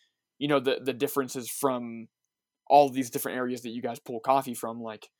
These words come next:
yeah, like, that's not, that, that speaks to their climates, their, like, like, agriculture, like, it's not just a, like, the taste of coffee, if that makes sense.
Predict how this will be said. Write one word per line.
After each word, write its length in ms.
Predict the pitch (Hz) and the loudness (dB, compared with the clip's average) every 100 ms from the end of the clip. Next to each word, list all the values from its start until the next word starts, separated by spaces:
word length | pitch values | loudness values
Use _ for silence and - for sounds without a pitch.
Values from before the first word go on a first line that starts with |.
| _ _ _ _ | _ _ _ _
yeah, 160 | - 185 | 6 6
like, 140 | 120 120 | 6 2
that's 160 | 135 | 2
not, 260 | 151 139 131 | 4 2 2
that, 180 | 135 - | -2 0
that 140 | 127 | -2
speaks 280 | - - 135 | 0 -2 -2
to 80 | - | -2
their 140 | 113 95 | -6 -8
climates, 600 | - 131 147 156 156 - | -6 -2 0 0 -6 -6
their, 200 | 123 120 | -4 -4
like, 300 | 120 104 - _ _ _ - | -4 -6 -10 _ _ _ -6
like, 180 | 123 - | -4 -2
agriculture, 680 | 117 131 139 139 147 135 147 | -2 2 2 2 2 2 0
like, 180 | 120 110 | -2 -2
it's 140 | 135 151 | -6 -2
not 240 | 143 113 | -2 -2
just 260 | 131 123 110 | -4 -6 -6
a, 160 | 110 - | -10 -8
like, 280 | 120 113 - _ _ - | -8 -8 -14 _ _ -4
the 80 | 180 | -2
taste 320 | - 139 - | -2 -4 -4
of 80 | 110 | -4
coffee, 320 | - 131 - 110 | 0 0 -2 -12
if 80 | |
that 160 | 120 95 | -10 -10
makes 220 | 95 - | -12 -14
sense. 340 | 113 95 - | -14 -12 -16